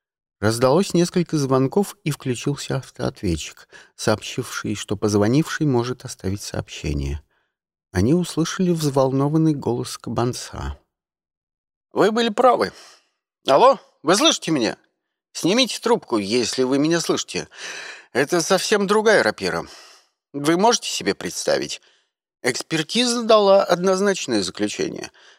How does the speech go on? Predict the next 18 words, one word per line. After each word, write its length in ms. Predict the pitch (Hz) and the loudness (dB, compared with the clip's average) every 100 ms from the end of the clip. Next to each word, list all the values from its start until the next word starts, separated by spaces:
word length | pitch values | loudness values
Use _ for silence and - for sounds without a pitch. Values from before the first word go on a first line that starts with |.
| _ _ | _ _
Рапира, 420 | - 107 196 214 190 | -2 0 2 0 2
которая 380 | 185 214 196 | 2 4 4
была 260 | 175 190 196 | 4 4 6
в 60 | 160 | 4
руках 360 | 175 190 - | 2 2 2
Марата 380 | 151 180 185 170 | 2 4 4 4
Морозова, 680 | 165 180 240 220 175 127 98 - - 104 | 2 4 4 4 4 4 2 -4 -10 -2
не 180 | 139 | -2
принадлежит 760 | 165 202 196 190 202 185 180 104 | 0 0 0 2 2 2 0 -2
к 140 | - 117 | -8 -8
группе 580 | 107 139 180 190 - 170 | -2 0 0 -2 -2 2
рапир, 500 | 160 151 - 226 226 | 2 2 -2 -2 -2
которые 520 | - 160 170 160 156 | -2 -2 0 0 0
числились 680 | - - 190 196 196 190 - - | -4 -6 -4 -2 -2 -2 -2 -4
в 200 | 147 156 | -2 0
инвентаризационном 1200 | 160 151 156 - 127 113 110 - 139 156 160 139 | 0 0 -2 -4 -6 -6 -8 -2 0 2 0 -4
списке 400 | - 127 - 127 | -6 -10 -10 -10
театра. 640 | - 120 - - - - | -4 -2 -2 -4 -6 -6